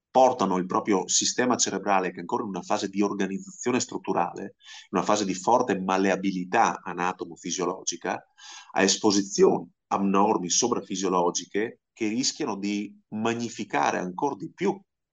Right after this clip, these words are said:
gli effetti detrimentali dannosi della terapia, della terapia ormonale.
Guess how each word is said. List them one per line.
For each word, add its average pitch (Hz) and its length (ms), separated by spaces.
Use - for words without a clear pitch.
gli 101 100
effetti 101 380
detrimentali 90 720
dannosi 87 800
della 87 240
terapia, 80 520
della 90 220
terapia 85 380
ormonale. - 580